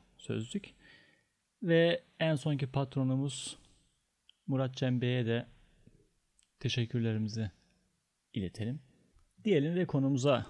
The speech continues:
başlayalım. Bilgi türleriyle ilgili araştırma ve tartışmaların temelinde bilginin kaynağına dönük tartışmaları bulunur esasen. Bilginin kaynağı konusu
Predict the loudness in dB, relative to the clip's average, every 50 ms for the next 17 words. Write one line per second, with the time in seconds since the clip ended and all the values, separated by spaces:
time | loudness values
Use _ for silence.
0 | -8 -6 -4 -2 -2 -2 -2 -2 -2 -4 -2 -2 -4 -4 -6 -10 _ -20 -20 _
1 | _ _ _ _ -18 -8 -2 0 2 2 2 2 2 0 0 0 0 2 2 2
2 | 4 4 4 4 4 4 4 4 4 2 2 2 4 4 4 4 2 0 0 0
3 | 2 0 -2 -2 -2 0 0 2 2 2 0 0 -2 -4 -2 -2 -4 -6 -2 0
4 | 0 0 0 0 -2 -4 -4 -2 -2 0 0 0 2 2 2 2 2 2 2 2
5 | 4 4 4 4 2 2 0 0 0 0 2 2 2 2 2 2 0 2 2 2
6 | 0 0 -2 -4 -2 -2 -2 -2 -4 -4 -4 -2 -2 0 -2 -2 -4 -6 -8 -8
7 | -8 -8 -8 -10 -10 -10 -12 -10 -8 -8 -8 -10 -12 -16 -20 -20 -20 -20 _ _
8 | _ _ _ _ -20 -20 _ _ 0 2 2 2 2 2 0 0 0 -2 -2 -2
9 | -2 -2 -2 -2 -4 -4 -4 -4 -6 -6 -6 -4 -2 -2 0 0 -2 -6